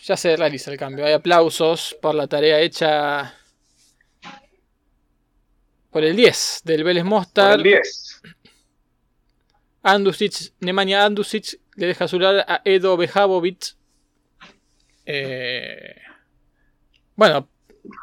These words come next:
Speaker 1: ir poniendo toda la carne al asador, ¿no? Vamos a ver.
Speaker 2: Eh,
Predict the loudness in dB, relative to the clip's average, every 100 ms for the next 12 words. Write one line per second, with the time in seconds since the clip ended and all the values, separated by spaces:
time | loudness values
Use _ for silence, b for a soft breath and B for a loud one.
0 | -8 0 2 2 2 4 6 6 2 2
1 | 0 -2 -4 -4 -4 -4 -4 -2 -2 -2
2 | _ _ _ _ _ _ _ _ _ _
3 | _ _ _ _ _ _ _ _ _ _
4 | _ _ _ _ _ _ -20 -16 0 4
5 | 6 6 4 2